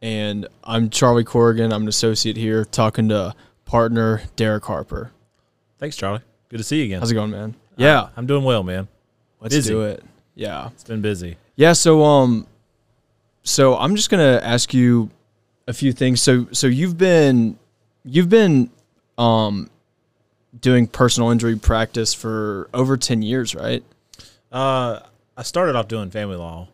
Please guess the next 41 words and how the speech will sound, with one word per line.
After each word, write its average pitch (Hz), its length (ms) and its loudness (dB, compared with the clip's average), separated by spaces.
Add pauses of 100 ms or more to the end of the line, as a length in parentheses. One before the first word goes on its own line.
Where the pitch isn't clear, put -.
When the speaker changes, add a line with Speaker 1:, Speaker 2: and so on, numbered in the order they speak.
(120)
Speaker 1:
Oh, 156 100 6
right, 143 140 6
right, 127 40 4
Speaker 2:
So 120 100 2
I 117 60 2
Speaker 1:
right, 107 80 0
Speaker 2:
did 123 100 -4
that 123 120 0
Speaker 1:
right. - 80 -6
Speaker 2:
for 113 100 -6
a 101 60 -10
few 113 160 -10
years. 107 260 -6
I've 117 100 -6
been 117 160 -8
doing 101 560 -8
personal 104 360 -12
injuries, 95 800 -14
you 113 100 -18
know, 87 240 -12 (1080)
alone, 101 680 -10 (260)
you 107 80 -20
know, 90 160 -14
as 90 180 -10
a 92 140 -14 (280)
Speaker 1:
Yeah. 107 140 -4
Speaker 2:
exclusive 113 380 -6
practice 98 340 -8
probably 95 220 -10
for 87 160 -16
six - 400 -18
now. 80 60 -16
Speaker 1:
Six, 113 280 0
okay, - 200 -8 (180)
Speaker 2:
Six - 20 -12 (140)
or - 20 -6
Speaker 1:
okay. - 80 -8
Speaker 2:
seven 101 220 -4
years 90 200 -8
now. 80 220 -12
Speaker 1:
Yeah. 104 300 -4